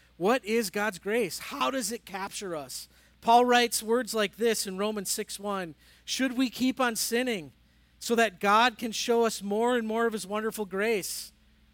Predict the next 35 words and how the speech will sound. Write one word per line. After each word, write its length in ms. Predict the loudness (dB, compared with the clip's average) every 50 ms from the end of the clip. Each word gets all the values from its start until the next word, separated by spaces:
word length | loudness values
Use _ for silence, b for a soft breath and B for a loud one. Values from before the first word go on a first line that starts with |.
| _ -6
Of 140 | -6 -6 -6
course 460 | -12 -4 0 2 2 2 0 -4 -4
not, 500 | -4 -4 -4 -4 -6 -8 -10 -12 -12 -12 _ _ _ _ _ _ _
is 160 | -10 -10 -8 -2
what 160 | -2 -2 0
he 80 | 0
says. 540 | -4 -2 -2 -2 -2 -2 -2 -2 -4 -6 -10 b b b b b b
And 100 | -2 -2
a 40 | -2
few 240 | 0 2 2 2
verses 400 | 4 2 0 0 0 -4 -4 0
later, 260 | 2 4 4 4 2 0
he 140 | -4 -4
talks 380 | -6 -2 0 0 0 2 0 -6
about 320 | -2 0 0 0 0 -2 b b b b b b
us 220 | 0 0 0 -2
living 440 | 0 4 4 4 4 4 0 -2 -2
in 80 | -2
the 80 | -4 -4
freedom 400 | -4 -4 -4 -2 -2 -2 -2 -4
of 120 | -6 -4
God's 320 | -4 -6 -4 -4 -6 -8 -8
grace 540 | -6 -2 -2 -2 -2 -2 -4 -6 -8 -8 b b b b b b b
and 160 | -4 -2 0
not 260 | 2 2 2 2 2
in 160 | 0 -2 -4 -4
an 100 | -6 -6
attitude 520 | -4 0 0 0 0 -2 -6 -6 -6 -4
of 160 | -4 -6 -6 -6
being 360 | -4 -4 -4 -4 -6 -8 -6
righteous 880 | -2 0 0 0 -2 -4 -6 -6 -4 -4 -4 -4 -6 -8 -8 -10 -14 b b b b b _
through 180 | -2 0 2
our 160 | 4 4 2
own 160 | 0 -4 -4 -4
obedience. 880 | -6 -6 -6 -6 -6 -6 -6 -10 -12 -12 -14 -14 -14 -12 -12 -14 -16